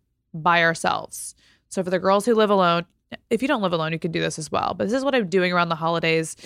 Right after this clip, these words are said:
to make myself feel special all throughout the day and make myself feel warm and cozy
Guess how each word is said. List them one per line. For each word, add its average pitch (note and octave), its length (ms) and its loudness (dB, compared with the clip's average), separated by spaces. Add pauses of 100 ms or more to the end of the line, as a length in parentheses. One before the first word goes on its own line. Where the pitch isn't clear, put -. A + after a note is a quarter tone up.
(340)
to G#3+ 200 2
make F#3+ 160 0
myself G#3+ 460 2
feel F3 580 2 (1120)
special F#3 480 0
all G3+ 260 2
throughout F3+ 300 -2
the F#3 60 -4
day F3 340 2
and F3 160 -8
make E3+ 160 -10
myself F#3 340 -4
feel E3+ 380 -4
warm D#3 200 -8
and D#3+ 80 -8
cozy - 460 -12